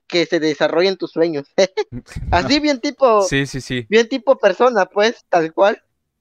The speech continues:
Speaker 2: Sí, muy, muy japoneso, pues, además. Pues sí tiene
Speaker 1: Sinceramente,
Speaker 2: varios.
Speaker 1: yo veo que sí, sí
Speaker 2: Por
Speaker 1: tiene buenas I Ps,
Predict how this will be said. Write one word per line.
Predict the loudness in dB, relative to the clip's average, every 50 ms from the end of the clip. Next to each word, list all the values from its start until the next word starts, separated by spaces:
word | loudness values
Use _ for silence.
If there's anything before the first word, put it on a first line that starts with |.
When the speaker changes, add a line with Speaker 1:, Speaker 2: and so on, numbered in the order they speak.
| _ _ _
Speaker 2:
Sí, | -14 -10 -8 -8
muy, | -6 -6 -6 -6 -6
muy | -8 -10
japoneso, | -8 -10 -10 -8 -8 -8 -8 -10 -14 -14 -16 -16
pues, | _ -16 -16 -16 -16
además. | -16 -16 -16 -18 -20 _ _ _ _ _ _ _ _ _ _ _ _ _ _ _ _ _ _ _ _ _ _ _ _ _ _
Pues | -4 -4 -4
sí | -6 -8 -6 -8 -4
tiene | -2 -2 -2 2
Speaker 1:
Sinceramente, | 4 4 4 6 4 2 0 0 -6
Speaker 2:
varios. |
Speaker 1:
yo | -2 -2 -2 -2
veo | 2 2 2 2
que | 2 -4 -8
sí, | -6 -6 -10 -10 -10 _ _ _ _ _ _ _ _ _ _ _ _ _ _ _ _
sí | -4 -2
Speaker 2:
Por | 2
Speaker 1:
tiene | 2 2 2 2
buenas | 2 2 0 0 -2 -4
I | -8 -10
Ps, | -2 0 0 0 0